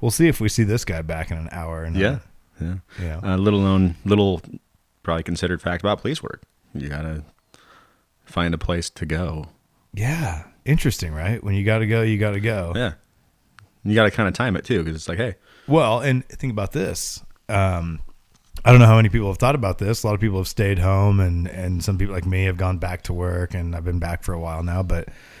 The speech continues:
Speaker 1: one of the things you really don't think about is, okay, like, my in-laws were gonna drive to Southern California to go see an elderly, uh, parent. And then they realized California shut down restaurants and stuff again.
Speaker 2: Oh, yeah.
Speaker 1: As far as going inside.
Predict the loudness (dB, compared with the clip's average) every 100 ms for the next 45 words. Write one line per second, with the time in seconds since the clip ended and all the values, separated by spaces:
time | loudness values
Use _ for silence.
0 | -20 4 6 6 6 2 4 2 2 2
1 | 0 -2 -2 -4 -2 -2 -4 -6 -4 -2
2 | -2 -2 -4 -6 -2 2 4 4 4 4
3 | 4 2 0 -2 -2 -2 0 -2 -4 -2
4 | 0 2 0 -2 -2 -4 -4 -4 -4 -6
5 | -8 -6 -6 -6 -8 -10 _ _ _ -14
6 | -8 -4 -4 -4 -12 -20 -20 _ _ _
7 | _ _ _ _ _ _ _ _ -2 2
8 | 2 2 2 2 0 0 -2 -2 0 0
9 | 0 -2 -4 -2 -2 0 2 2 0 -4
10 | -8 -8 -10 -6 -6 -6 -4 0 2 2
11 | -2 -6 _ _ _ _ _ _ _ -8
12 | -2 -2 2 2 2 0 -2 -2 -2 -4
13 | -8